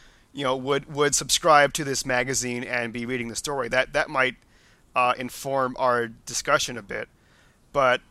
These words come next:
I, I, I, I think he's, he's primarily just trying to, to tell a, a rollicking good,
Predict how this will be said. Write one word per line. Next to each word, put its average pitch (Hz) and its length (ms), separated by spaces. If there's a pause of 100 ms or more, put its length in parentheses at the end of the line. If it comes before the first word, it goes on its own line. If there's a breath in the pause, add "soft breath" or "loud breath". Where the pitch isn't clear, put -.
I, 131 120 (200)
I, 147 160
I, 143 40 (200)
I 151 80
think - 300
he's, 226 260
he's 190 200
primarily 147 1300 (540)
just - 260
trying 160 300
to, 147 60 (100)
to 151 120
tell 151 440
a, 139 260
a 135 140
rollicking 131 680
good, 120 340